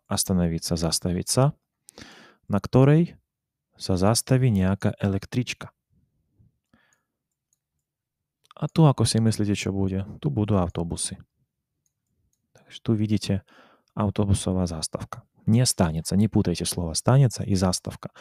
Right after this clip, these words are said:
Потому что станица — это вокзал. Спросите у Словака, где автобусовая станица,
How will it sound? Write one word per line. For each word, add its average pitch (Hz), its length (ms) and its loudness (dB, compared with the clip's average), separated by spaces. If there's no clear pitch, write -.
Потому 92 180 -6
что - 120 -10
станица — 147 440 2
это 98 160 -4
вокзал. 87 400 -6
Спросите - 500 -8
у 101 60 -4
Словака, 95 420 -4
где 104 300 0
автобусовая 104 560 0
станица, 147 580 4